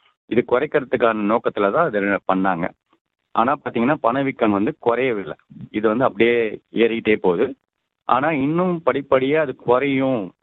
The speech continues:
அப்படின்றது தான் பொருளாதார நிபுணர்களோட அடிப்படையான கருத்து.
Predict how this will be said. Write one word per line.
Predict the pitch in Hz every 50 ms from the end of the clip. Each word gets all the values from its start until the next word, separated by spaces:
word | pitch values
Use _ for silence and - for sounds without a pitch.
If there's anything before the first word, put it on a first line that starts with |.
| _ - 95
அப்படின்றது | 104 110 123 139 139 131 117 117 110 104
தான் | 113 131 156 175 180 - - _ _ _ _ _ _ _ _ _ _ _
பொருளாதார | - 120 123 135 151 156 151 147 139 120 123
நிபுணர்களோட | 110 104 110 117 120 123 127 117 120 110 104 101 101 101 107 143 220 - - _ _ _ _ _
அடிப்படையான | - - 107 120 120 - 117 113 117 117 113 120
கருத்து. | 110 - 101 101 98 - - - -